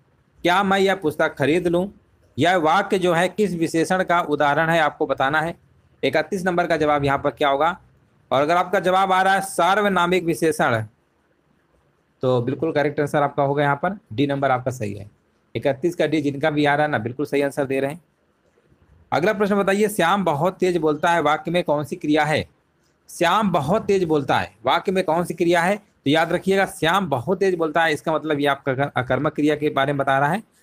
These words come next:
आंसर जाएगा आपका विकल्प नंबर बी के साथ। "सीता खाना खाकर खेलने गई" वाक्य में कौन सी क्रिया है? सीता खाना खाकर खेलने गई वाक्य में कौन सी क्रिया है? तो यहाँ पर क्या होगा बताइए। हाँ बिल्कुल, देखिए यहाँ पे right answer बताया जा रहा है, सीता खाना खाकर खेलने गई।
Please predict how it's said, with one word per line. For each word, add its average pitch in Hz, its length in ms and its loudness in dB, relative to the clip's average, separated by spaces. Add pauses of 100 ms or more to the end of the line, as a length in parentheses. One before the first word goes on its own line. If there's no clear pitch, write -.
(140)
आंसर 180 260 0
जाएगा 156 320 2
आपका 147 200 0
विकल्प 135 340 -2
नंबर 127 240 0
बी 107 140 -4
के 135 140 -2
साथ। 104 200 -8 (1000)
"सीता 190 400 0
खाना 196 360 0
खाकर 180 380 0
खेलने 180 360 0
गई" 196 180 2
वाक्य 170 320 0
में 208 120 0
कौन 170 220 0
सी 190 140 -4
क्रिया 175 300 2
है? 165 320 0 (460)
सीता 175 440 0
खाना 180 380 0
खाकर 160 360 0
खेलने 165 360 0
गई 190 180 2
वाक्य 160 280 0
में 185 140 -2
कौन 180 200 0
सी 185 120 -4
क्रिया 185 260 2
है? 208 180 2
तो - 340 -8
यहाँ 156 260 2
पर 185 140 -2
क्या 175 180 0
होगा 170 180 0
बताइए। 135 420 0 (1500)
हाँ 135 220 0
बिल्कुल, 165 280 -2
देखिए 202 200 0
यहाँ 185 140 2
पे 190 100 -2
right 180 240 0
answer 185 180 -4
बताया 175 280 0
जा 165 160 2
रहा 170 100 2
है, 180 120 0
सीता 165 320 -2
खाना 156 300 0
खाकर 151 260 0
खेलने 147 300 0
गई। 180 240 0